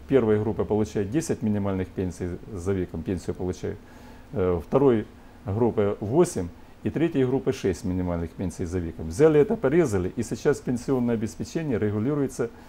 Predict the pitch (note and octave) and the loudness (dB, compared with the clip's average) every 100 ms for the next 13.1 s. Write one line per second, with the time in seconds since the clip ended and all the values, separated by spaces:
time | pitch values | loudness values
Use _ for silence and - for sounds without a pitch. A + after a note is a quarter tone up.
0 | - - A#2 - A2+ A#2 A#2+ A2+ G#2 G#2 | -18 -4 -4 0 0 2 2 0 0 0
1 | G#2+ G#2 G#2 G2+ G#2+ F#2 - F#2 F#2 G2+ | 0 -2 -2 -2 -2 -4 -4 -6 -4 -4
2 | A2 G2 G2 F2+ F2+ - - - - - | -4 -4 -8 -8 -8 -10 -20 -20 -16 -6
3 | E2+ E3+ - C#3+ - - - - - G2 | 4 4 4 0 -2 -20 -20 -18 -6 -2
4 | F#2+ F2+ F2 - - F2 A2 A#2 B2+ - | 0 -2 -6 -14 -12 -4 -2 0 0 0
5 | G#2+ G2+ F#2+ G#2+ G2 G2 F#2 F#2 F2+ - | 0 0 0 -4 -4 -2 -2 -2 -4 -8
6 | F#2+ G2 B2 E3+ D3 C3+ B2+ - - - | -4 0 4 4 4 2 0 -4 -14 -12
7 | - F2+ A#2+ B2 A2+ A#2+ G#2+ A2 F#2+ - | -6 -2 0 -2 -4 -4 -2 -2 -2 -4
8 | G2 F2 D#2+ - F#2+ F2+ - G2 F#2 E2+ | -4 -4 -8 -6 -6 -6 -6 -4 -4 -4
9 | D#2+ F2+ - - - - - - G#2+ - | -8 -10 -16 -20 -20 -20 -20 -10 -8 -6
10 | F#2 - - - - - - - G2+ F#2 | -8 -10 -20 -20 -20 -20 -20 -6 -2 0
11 | F2 F2 E2+ E2+ - - - - - - | 0 -2 -4 -8 -12 -18 -20 -20 -20 -20
12 | - - - - - F3+ F3 D#3+ D#3+ D3+ | -20 -20 -20 -16 6 6 8 4 4 4